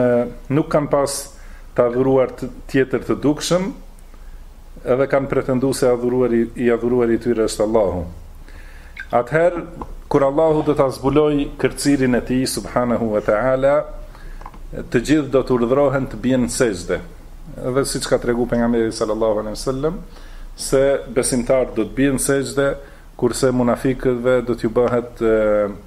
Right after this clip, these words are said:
shpina sikur dras, edhe do të bien në shpinë, do të thënë, kur duan të bien në sejdë, sepse, e, siç ka thënë Allahu, ata u urdhëruan më herët në dunja,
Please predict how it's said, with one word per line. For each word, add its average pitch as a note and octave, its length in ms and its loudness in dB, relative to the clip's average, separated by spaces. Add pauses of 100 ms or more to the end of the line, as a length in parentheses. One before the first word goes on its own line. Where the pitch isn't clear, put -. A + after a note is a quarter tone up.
(720)
shpina A#2+ 400 0
sikur F#3+ 360 0
dras, D3 460 2 (380)
edhe B2+ 320 2
do A#2 80 2
të A2+ 120 -10
bien C3 300 2 (420)
në A2 200 -2
shpinë, A#2+ 320 2
do A2 80 0
të A#2 80 -4
thënë, A#2 200 2
kur A2+ 120 0
duan A#2 360 4 (240)
të - 80 -6
bien A2 200 2
në - 80 -6
sejdë, C3+ 420 0 (460)
sepse, D#3 420 0 (800)
e, A#2+ 160 0
siç - 240 -2
ka B2+ 120 4
thënë B2 200 2
Allahu, C3 440 2 (360)
ata B2+ 320 2 (640)
u A#2 160 4
urdhëruan B2 640 2
më A#2 160 2
herët A#2 420 0
në A#2 120 -2
dunja, A2+ 340 2